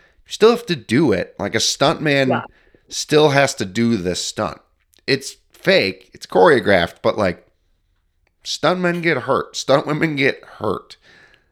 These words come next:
Speaker 2: Yeah.
Speaker 1: So, I don't know.
Speaker 2: <laughs>
Speaker 1: Um, Ellie, what do you, you didn't even tell us what you do. What do you do?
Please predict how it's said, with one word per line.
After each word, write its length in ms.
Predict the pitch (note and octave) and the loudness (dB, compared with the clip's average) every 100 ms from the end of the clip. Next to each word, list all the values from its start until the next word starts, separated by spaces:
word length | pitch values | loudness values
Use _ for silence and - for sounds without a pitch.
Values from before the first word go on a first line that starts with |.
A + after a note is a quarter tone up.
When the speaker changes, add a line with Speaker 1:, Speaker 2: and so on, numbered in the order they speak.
| _ - | _ -10
Speaker 2:
Yeah. 380 | D#3 D3+ G#3 E3 _ _ _ _ _ - | -6 -4 -4 -6 _ _ _ _ _ -12
Speaker 1:
So, 140 | A#2+ - | -8 0
I 120 | C#3 A#2+ | 2 2
don't 340 | - A#3 A#3 | -2 -10 -8
know. 200 | A#3+ - | -10 -12
Speaker 2:
<laughs> 40 | _ _ _ _ - - - | _ _ _ _ -20 -2 4
Speaker 1:
Um, 260 | D#3 C3 - _ _ - | 4 2 -6 _ _ 2
Ellie, 240 | G#3+ F#3+ | 4 4
what 240 | C#3 D#3 C4+ | 2 2 2
do 40 | |
you, 60 | B3+ | 2
you 120 | G3+ C4 | 0 2
didn't 100 | C#4 | 2
even 160 | B3+ | 0
tell 240 | - A3 G#3+ | 2 4 4
us 140 | - | 4
what 200 | E3+ - | 2 2
you 120 | F3+ | -2
do. 300 | C#3+ D#3 A3 | 0 0 2
What 160 | A2+ D3+ | 4 4
do 60 | A#3+ | 4
you 100 | G3+ | 0
do? 240 | D3 | -2